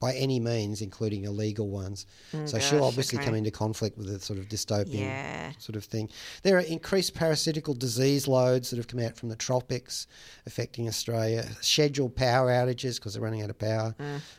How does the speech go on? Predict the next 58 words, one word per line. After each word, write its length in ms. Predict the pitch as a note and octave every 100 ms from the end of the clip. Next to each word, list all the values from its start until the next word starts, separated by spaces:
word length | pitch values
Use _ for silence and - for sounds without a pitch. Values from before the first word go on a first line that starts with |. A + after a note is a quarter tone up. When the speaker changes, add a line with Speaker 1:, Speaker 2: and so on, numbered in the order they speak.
| -
Speaker 1:
um, 240 | G#2+ G#2+
police 460 | A2+ D3 D3 D#3 -
drones 400 | - B2+ B2+ B2
that 100 | A#2+
do 180 | A#2 A#2
facial 440 | - A#2 - A#2
recognition. 840 | A2 G#2+ A2 A#2 B2+ C3+ C#3 C3 C3 - - - - E3
A 60 | -
lot 200 | E3+ F3+
of 80 | D3+
the 40 |
scenes 360 | C3+ D3 C#3+ B2+
are 20 |
shot 240 | A#2+ C#3+
with 140 | C3 A2
a 60 | A2+
heat 180 | C#3
shimmer 340 | C#3+ E3 F#3+ - - _
Speaker 2:
Yeah, 260 | F3+ F3+ G3+
okay. 320 | - F3+ F3
Speaker 1:
'cause 180 | - A2+
it's, 140 | - - -
it's 160 | - -
too 220 | - B2
warm, 500 | G#2+ G#2+ A2 G#2+ A#2 A#2
you 60 |
know. 180 | A2+ A2 A#2
So, 300 | - D3 D3 - - - - - - _ _ _ _
uh, 160 | C#3 C#3+
and 80 | D3+
that's 180 | F3+ A3+
only 160 | A#3
the 60 | F#3+
first 280 | - D3+ -
episode. 400 | - - G#2+ - A#3
<laughs> 60 | G#3 - B3+ -
So 320 | B3 - D3+ C3+ - - D4+ - - -
I, 60 | D3+
I'm 260 | C#3+ D3+
interested 420 | D#3+ D#3+ D3 C3+
to 60 | B2
see, 200 | D3+ C#3+
to 240 | A#2+ -
see 180 | - C3+
how 160 | B2 A#2+
far 260 | - A#2+ A#2
they 140 | A#2
go. 200 | B2 A#2+
It's 120 | A#2
also 180 | F#3+ G#3+
got 160 | F#3+ B2
David 320 | C#3+ C3 A#2
Lyons 460 | A#2+ B2+ C3+ B2+
in 100 | B2+
it, 120 | A#2 B2+
an 140 | A#2+
Australian 440 | A#2 - B2+ A#2+
actor, 380 | A2 A2 B2 A2